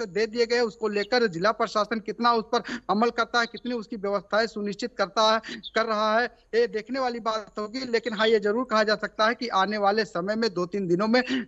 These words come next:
ठंड भी बढ़ेगी, कोहरा भी गिरेगा, बारिश भी हो सकती है और तापमान में गिरावट भी देखने को मिलेगी, जिससे कहीं ना कहीं वो आने वाले समय में मौसम का बदलाव एक बार फिर से देखने को मिलेगा। क्योंकि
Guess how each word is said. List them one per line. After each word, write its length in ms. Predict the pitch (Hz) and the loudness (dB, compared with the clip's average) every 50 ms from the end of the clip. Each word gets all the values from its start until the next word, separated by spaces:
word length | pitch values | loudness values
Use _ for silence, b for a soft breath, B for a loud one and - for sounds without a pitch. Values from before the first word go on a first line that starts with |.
| - - | 0 2
ठंड 200 | 202 220 220 220 | 2 2 2 0
भी 160 | 190 226 220 | 0 -2 0
बढ़ेगी, 420 | 196 220 214 226 226 202 233 226 | 2 2 2 2 0 0 -2 -4
कोहरा 320 | - - 185 185 202 214 220 | -4 -4 -2 0 2 2 0
भी 120 | 202 220 | 0 -2
गिरेगा, 320 | 202 220 214 220 226 247 | -2 -2 -2 0 0 0
बारिश 440 | 233 165 170 180 180 196 208 202 208 202 | 0 0 -2 -2 -2 -2 -4 -6 -10 -12
भी 140 | 170 185 214 | -12 -8 -8
हो 180 | 196 165 190 208 | -6 -6 -6 -6
सकती 280 | 202 220 214 - 233 | -6 -8 -8 -6 -4
है 60 | 254 277 | 0 0
और 120 | 254 233 | 0 0
तापमान 440 | - - 190 202 196 - 190 185 190 | 0 0 0 0 0 0 -2 0 0
में 120 | 220 247 B 262 254 B - | -2 -4 B -6 -8 B -2
गिरावट 380 | 170 202 202 202 208 220 220 202 | 0 2 4 4 4 4 2 0
भी 200 | 208 226 226 214 | -4 -6 -6 -4
देखने 380 | 175 180 190 190 190 196 220 220 | -4 -2 -2 -2 -2 -4 -6 -6
को 140 | - 208 | -6 -6
मिलेगी, 360 | 190 190 202 220 220 220 285 208 | -4 -2 0 0 0 0 -2 -2
जिससे 280 | 180 202 - - 240 | -2 -6 -2 -2 0
कहीं 160 | 226 - 220 | 0 2 0
ना 60 | 226 220 | 0 0
कहीं 200 | - 233 240 - B 240 226 B - 196 | 0 0 0 0 B -6 -8 B 0 2
वो 80 | 208 | 4
आने 300 | 226 220 202 208 226 240 | 4 6 4 2 0 -2
वाले 240 | 226 214 214 226 214 | -2 -2 -2 -2 -4
समय 260 | 220 - 190 202 233 | -6 -8 -8 -6 -6
में 160 | 240 262 262 | -4 -4 -4
मौसम 340 | 240 214 208 208 202 - 233 | -4 -4 -4 -4 -4 -4 -6
का 260 | 226 208 - 220 208 | -6 -4 -2 -2 -2
बदलाव 580 | 202 175 185 185 170 180 190 190 208 208 226 220 | 0 -2 -4 -4 -2 0 2 2 2 2 2 -2
एक 180 | 202 196 175 185 | -2 -4 0 0
बार 180 | 208 208 208 - | 0 0 0 -4
फिर 100 | 233 226 | -8 -8
से 140 | - 226 208 | -6 -6 -6
देखने 300 | 180 190 185 - 202 208 | -4 -6 -6 -6 -8 -8
को 80 | 196 | -6
मिलेगा। 240 | 208 208 214 233 247 | -4 -2 0 0 0
क्योंकि 440 | 233 - 233 - 247 226 - 240 | 0 -2 -2 -2 -2 -2 0 -4